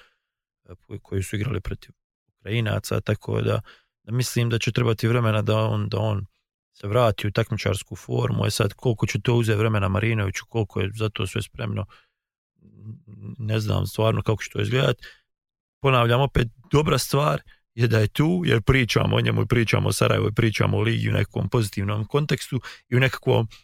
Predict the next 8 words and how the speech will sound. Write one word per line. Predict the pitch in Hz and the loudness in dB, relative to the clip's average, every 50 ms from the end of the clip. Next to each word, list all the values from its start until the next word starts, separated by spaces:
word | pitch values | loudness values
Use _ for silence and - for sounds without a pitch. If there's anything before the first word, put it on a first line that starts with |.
| _ _ _ _ _ | _ _ _ _ _
fudbalskom | 185 165 123 120 110 104 - - 110 107 | 2 4 4 4 2 2 2 0 0 2
kontekstu, | 107 - 120 120 110 104 - - - - | 2 2 0 2 0 -2 -4 -4 -4 -4
ako | 95 95 - - | -4 -2 -2 -2
hoćeš, | 110 - - - - | -2 -2 -4 -6 -6
ako, | - 110 - - _ 110 | -6 -8 -10 -10 _ -16
ako | 107 - - - | -16 -10 -6 -6
hoćeš | 113 - - - | -4 -4 -6 -6
tako, | - 117 110 - - 107 101 | -6 -6 -6 -6 -6 -6 -6